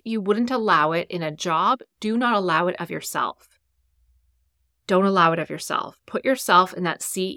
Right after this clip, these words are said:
E O role. You are more important than that extra sale, that little extra money. You are more important than that. Your health is more important. Your mental well-being is more important.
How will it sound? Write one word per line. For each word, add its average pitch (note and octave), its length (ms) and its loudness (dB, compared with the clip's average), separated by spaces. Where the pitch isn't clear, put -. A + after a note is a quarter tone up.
E E3+ 40 4
O E3 200 0
role. D#3 600 -2
You G#3+ 760 0
are G3 180 6
more F#3 300 2
important F3 960 -6
than E3+ 500 2
that E3+ 280 2
extra - 320 -10
sale, E3 640 2
that D#3+ 180 -4
little E3 220 -6
extra E3+ 300 -8
money. E3 180 -6
You G#3 240 0
are G3 140 4
more G3 260 2
important E3+ 460 -2
than D#3+ 80 -6
that. D3+ 180 -4
Your D#3+ 140 -6
health G#3 440 2
is G3 140 -4
more F3+ 140 0
important. E3+ 560 -6
Your E3+ 80 -2
mental E3+ 320 -4
well-being F#3 480 -2
is G3 160 -4
more D#3 160 -2
important. D#3 680 -4